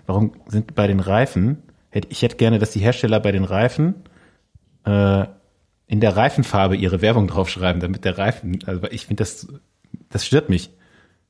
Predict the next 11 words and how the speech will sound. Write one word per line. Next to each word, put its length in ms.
Weißt 160
du, 60
was 80
ich 80
meine? 220
Dass 140
da 80
so 120
draufsteht, 460
Schwalbe 480
oder 300